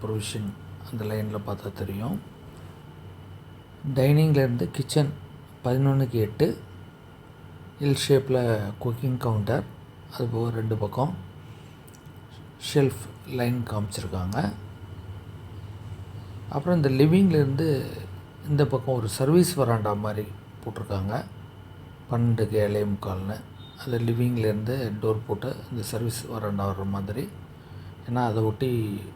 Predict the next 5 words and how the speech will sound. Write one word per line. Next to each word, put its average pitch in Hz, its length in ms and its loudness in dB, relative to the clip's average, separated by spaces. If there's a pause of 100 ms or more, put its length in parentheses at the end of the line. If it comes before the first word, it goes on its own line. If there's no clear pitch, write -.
(260)
ஒரு 120 140 -6
பெரிய 117 300 0
போர்ட்டிகோ 113 560 -2
போட்டிருக்குது. 98 640 -2 (1700)
Maybe 123 320 2